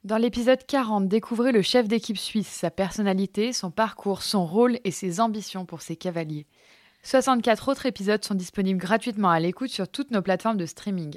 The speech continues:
Alors n'hésitez pas à aller découvrir ces grands hommes et femmes de chevaux.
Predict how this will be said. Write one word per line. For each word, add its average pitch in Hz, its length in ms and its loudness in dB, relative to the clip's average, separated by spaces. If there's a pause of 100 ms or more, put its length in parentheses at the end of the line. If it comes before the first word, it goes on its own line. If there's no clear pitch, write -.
Alors 170 200 2
n'hésitez 202 380 0
pas 190 140 4
à 180 40 6
aller 170 120 4
découvrir 196 400 -2
ces 185 100 -6
grands 160 360 -4
hommes 202 260 4
et 165 100 -6
femmes 196 300 0
de 160 100 -8
chevaux. 165 440 -2